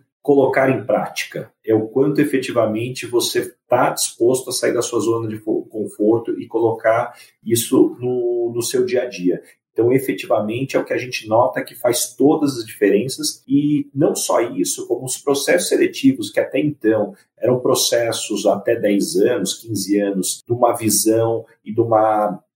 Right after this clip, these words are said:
entrevista técnica, e hoje cada vez mais uma entrevista comportamental, onde você quer avaliar valores, comportamentos, habilidades, e a partir daí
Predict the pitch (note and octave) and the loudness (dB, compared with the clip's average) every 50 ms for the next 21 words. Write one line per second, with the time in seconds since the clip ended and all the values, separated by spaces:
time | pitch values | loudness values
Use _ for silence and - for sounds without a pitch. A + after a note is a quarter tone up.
0 | _ - C#3 - - - - - - - - E3+ - - - C3 - - - - | _ 2 2 4 4 4 4 2 2 2 0 0 0 0 2 0 0 0 0 0
1 | - - - - A2 G2 G2 - - - - _ - G#2+ A#2+ - - - - C4 | 0 0 -2 -6 -8 -8 -6 -6 -10 -12 -12 _ -2 2 2 2 2 2 -2 -4
2 | C4+ - - C#3+ - - - - - A#2 D#3 F3 F#3 E3+ E3+ E3 D#3+ D#3 C3+ - | -4 -4 0 0 0 0 0 0 -2 -2 -2 -4 -4 -4 -4 -4 -2 -2 -4 -4
3 | - - - C3 - - - E3 F#3+ - - - - - - C#3 C3+ B2 A2 G#2 | -4 -4 -4 -6 -4 -2 0 0 0 0 -2 -4 -2 -2 -2 0 0 -2 -2 -6
4 | A2 _ G2+ G2+ G#2+ A2 A#2+ B2 - - - - _ - - A#2 B2+ C3+ C3 C3+ | -6 _ 0 0 2 2 0 0 -2 -8 -16 -20 _ -6 -2 2 2 2 2 0
5 | - A#2 - - - - - C3 B2+ - B2+ A#2+ A#2 A#2 A#2 A2+ A2+ A2+ G#2+ G2+ | 0 -2 0 0 -2 -2 -2 -4 -2 -2 -2 -2 0 -2 -2 -2 -4 -2 -2 0
6 | G2+ G#2+ A2+ A2 G#2+ G#2+ G2+ - - - A#2 A2+ - A#2 A2+ A2+ B2 G#2 G2+ G#2 | 0 0 0 -2 -2 -4 -6 -8 -10 -10 -12 -6 -4 -4 -2 -2 -2 -4 -4 -4
7 | A2+ A#2 A2+ A2+ A2+ - - A2+ G#2+ G2+ G#2+ G#2 G#2 G#2+ A2 A2 G#2 - G2+ G#2 | -6 -6 -8 -10 -12 -6 -2 -2 0 2 2 0 0 0 -4 -8 -4 -2 0 2
8 | G2+ - - C3 B2+ B2 B2 - C3 - - - A2+ A2+ - - - - A2 G#2 | 2 2 2 0 -2 -4 -2 0 2 2 2 0 -4 -4 -4 -2 0 4 4 6
9 | G#2 G#2+ B2 C3+ - | 4 4 2 -2 -6